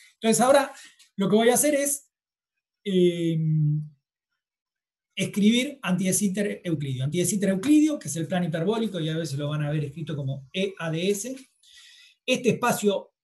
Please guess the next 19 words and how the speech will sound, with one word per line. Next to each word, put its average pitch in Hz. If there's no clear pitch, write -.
que 175
tiene 185
D 185
más 190
una 196
dimensiones, 180
lo 180
puedo 220
entender 214
como 202
una 208
hipersuperficie 185
metida 262
en 185
un 208
espacio 214
D 175
más 165
dos. 139